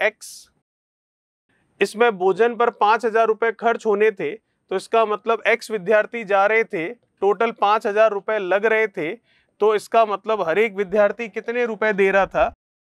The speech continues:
पाँच हजार बटा एक्स। अब आपको कह रहा है लेकिन पांच विद्यार्थियों ने जाने से मना कर दिया,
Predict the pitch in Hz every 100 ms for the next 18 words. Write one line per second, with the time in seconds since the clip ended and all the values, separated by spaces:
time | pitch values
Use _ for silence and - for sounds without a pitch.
0 | _ - 196 220 202 196 202 180 151 -
1 | 202 220 - 127 _ - - _ _ _
2 | _ _ _ _ _ _ _ _ - 233
3 | 240 233 247 214 214 220 240 226 214 233
4 | 208 196 226 226 214 196 214 226 226 233
5 | 208 190 208 220 226 202 185 226 208 190
6 | 165 151 175